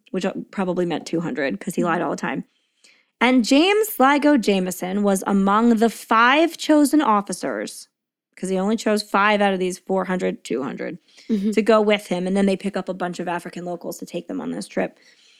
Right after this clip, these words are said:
Speaker 1: And this was due in no small part to his sizable donation to the expedition costs. So James Sligo Jameson said, "If you take me with you, I'll give you a thousand pounds."
Speaker 2: Mm.
Speaker 1: And all of the men he chose made similar offers. So
Speaker 2: Right.
Speaker 1: basically, they paid for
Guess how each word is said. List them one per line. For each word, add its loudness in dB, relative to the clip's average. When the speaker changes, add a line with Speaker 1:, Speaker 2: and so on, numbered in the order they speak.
Speaker 1:
And 6
this 4
was 4
due 4
in 6
no 6
small 4
part 0
to -4
his 0
sizable 4
donation 4
to -2
the -2
expedition 0
costs. -16
So 0
James 2
Sligo 4
Jameson 2
said, 0
"If -4
you 0
take 0
me 4
with 0
you, -4
I'll 4
give 4
you 2
a 0
thousand -2
pounds." -6
Speaker 2:
Mm. -4
Speaker 1:
And 2
all 6
of 4
the 8
men 4
he 2
chose -2
made 4
similar -6
offers. -10
So -4
Speaker 2:
Right. -6
Speaker 1:
basically, 2
they 4
paid -4
for -8